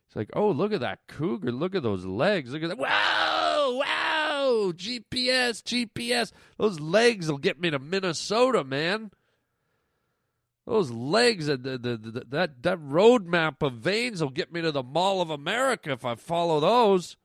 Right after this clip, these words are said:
Oh, man.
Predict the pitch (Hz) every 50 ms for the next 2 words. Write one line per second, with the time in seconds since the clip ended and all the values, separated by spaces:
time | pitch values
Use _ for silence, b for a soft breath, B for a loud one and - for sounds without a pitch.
0 | _ _ _ _ _ _ _ _ _ _ _ _ _ _ _ _ _ _ _ _
1 | _ _ _ _ _ _ _ _ _ _ _ _ _ _ _ _ _ _ _ _
2 | _ _ _ _ _ _ _ _ _ _ _ - 196 220 208 190 147 110 87 73
3 | 90 101 120 143 165 170 156 143 120 101 85 76